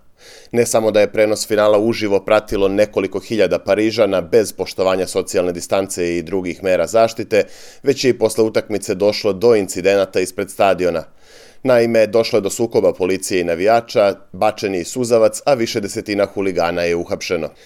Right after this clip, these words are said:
Za to vreme, italijanski fudbalski klub Bolonja saopštio je da je srpski trener Siniša Mihajlović zaražen virusom korona. Mihajlović se u petak vratio u Bolonju, nakon čega je pozitivno testiran na covid devetnaest.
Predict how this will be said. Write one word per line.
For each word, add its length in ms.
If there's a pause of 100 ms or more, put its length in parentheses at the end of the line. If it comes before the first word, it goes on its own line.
(480)
Za 140
to 140
vreme, 460
italijanski 600
fudbalski 460
klub 180
Bolonja 460
saopštio 560
je 200
da 160
je 120
srpski 400
trener 320
Siniša 420
Mihajlović 600
zaražen 560
virusom 420
korona. 460 (540)
Mihajlović 460
se 100
u 60
petak 400
vratio 380
u 40
Bolonju, 460
nakon 340
čega 300
je 140
pozitivno 520
testiran 600
na 140 (100)
covid 240
devetnaest. 760